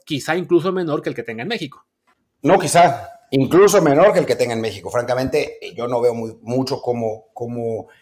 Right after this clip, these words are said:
Speaker 2: jugar en Chicago Fire, que es además un, un, un equipo que no ha estado entre los mejores de la M L S, ni muchísimo menos. O sea, yo no veo cómo puede hacer un, un paso adelante.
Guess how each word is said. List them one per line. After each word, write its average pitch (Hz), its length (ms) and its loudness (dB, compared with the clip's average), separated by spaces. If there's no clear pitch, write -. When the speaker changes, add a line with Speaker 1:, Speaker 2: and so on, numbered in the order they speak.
Speaker 2:
jugar 123 300 -2
en 135 80 -2
Chicago 135 280 2
Fire, 143 320 4
que 131 80 -2
es 127 100 -6
además 131 320 -2
un, 131 220 -4
un, 123 300 -10
un 127 180 -6
equipo 135 300 -6
que 120 100 -6
no 127 200 0
ha 143 60 0
estado 143 340 2
entre 127 160 -4
los 101 140 -8
mejores 120 320 -4
de 117 60 -4
la 117 60 -2
M 123 120 -4
L 120 80 -4
S, 123 160 -4
ni 110 100 -10
muchísimo 113 380 -10
menos. 120 340 -8
O - 380 -20
sea, - 140 -20
yo 113 120 -6
no 135 100 -2
veo 127 200 0
cómo 120 320 -4
puede 117 180 0
hacer 120 200 -4
un, 113 220 -12
un 110 160 -14
paso 95 200 -2
adelante. 139 380 -2